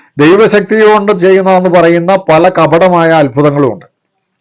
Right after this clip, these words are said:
ആ അത്ഭുതങ്ങളെല്ലാം പ്രവർത്തിക്കുന്ന, ആ, അത് ദൈവശക്തിയാണെന്ന് ധരിച്ചിരിക്കുന്ന നിങ്ങളോട് ഞാനിങ്ങനെ പറയാം, ഒരു, ആ, ജാതീയമായ, ആ, ആൾക്കാർ പാർക്കുന്ന ഒരു സ്ഥലത്ത് ചെന്ന്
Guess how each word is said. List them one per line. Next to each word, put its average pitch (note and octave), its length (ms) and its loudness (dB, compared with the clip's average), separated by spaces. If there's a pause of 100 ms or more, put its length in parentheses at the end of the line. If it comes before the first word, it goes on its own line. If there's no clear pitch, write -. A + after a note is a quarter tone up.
(440)
ആ A3 240 0
അത്ഭുതങ്ങളെല്ലാം G3+ 800 0
പ്രവർത്തിക്കുന്ന, F3+ 640 -2 (440)
ആ, F#3 420 -2
അത് E3+ 220 0
ദൈവശക്തിയാണെന്ന് F3+ 1300 0 (560)
ധരിച്ചിരിക്കുന്ന F#3+ 1000 0
നിങ്ങളോട് F#3 340 0
ഞാനിങ്ങനെ E3+ 340 -2
പറയാം, C3 480 -2 (1000)
ഒരു, G#3+ 320 0 (840)
ആ, D3 60 -6 (580)
ജാതീയമായ, G3 1000 0 (340)
ആ, D#3 140 -4 (760)
ആൾക്കാർ E3+ 440 0
പാർക്കുന്ന E3 600 -2
ഒരു D#3+ 140 0
സ്ഥലത്ത് C#3+ 440 -2
ചെന്ന് A#2+ 260 -4